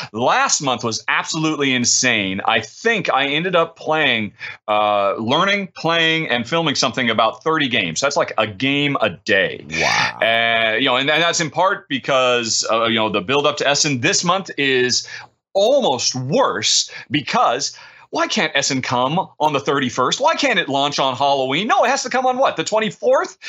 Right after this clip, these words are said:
Speaker 1: So
Speaker 2: Right.
Speaker 1: I gotta get all my coverage done, uh, and then just, like, blow that last, it's driving me nuts.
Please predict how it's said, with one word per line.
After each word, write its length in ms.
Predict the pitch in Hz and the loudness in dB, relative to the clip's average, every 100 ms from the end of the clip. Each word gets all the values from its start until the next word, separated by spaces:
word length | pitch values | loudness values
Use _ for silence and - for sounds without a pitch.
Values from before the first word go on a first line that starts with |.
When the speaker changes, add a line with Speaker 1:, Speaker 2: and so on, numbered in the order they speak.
| 143 | 0
Speaker 1:
So 140 | - | 2
Speaker 2:
Right. 80 | 240 | 4
Speaker 1:
I 20 | |
gotta 140 | 254 | 2
get 160 | 214 240 | -2 -4
all 220 | - 302 349 | 0 2 4
my 140 | 330 | 2
coverage 500 | 330 330 320 294 175 | 2 0 0 -2 -2
done, 380 | 160 202 208 294 - - _ - | 0 0 0 -4 -14 -20 _ -4
uh, 260 | 196 208 202 | 0 2 2
and 120 | 214 | 0
then 120 | 254 | 0
just, 140 | 214 | 0
like, 220 | 233 185 147 | 0 0 0
blow 320 | 180 220 339 | 0 0 2
that 200 | 285 233 | 2 2
last, 240 | 254 262 - | 0 0 -2
it's 100 | 294 | 0
driving 280 | 427 370 311 | 2 2 2
me 100 | 262 | 0
nuts. 480 | 254 - - - | 0 0 -2 -2